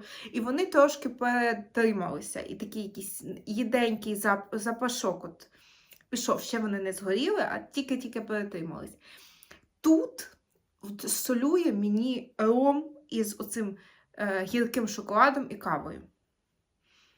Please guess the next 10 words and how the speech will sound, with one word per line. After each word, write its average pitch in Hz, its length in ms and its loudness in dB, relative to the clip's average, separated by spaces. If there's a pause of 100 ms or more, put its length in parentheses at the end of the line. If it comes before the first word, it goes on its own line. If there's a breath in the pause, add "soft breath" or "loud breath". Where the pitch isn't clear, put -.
(200 soft breath)
І 262 120 4
тільки 254 320 2
потім 311 880 2
я 208 180 2
вже 220 200 -4
відчуваю 233 840 4
оцю 240 520 -6 (360 loud breath)
трошечки-трошечки 247 1500 2
пралінешність. 214 1300 0 (2750)
Гарно. 233 680 0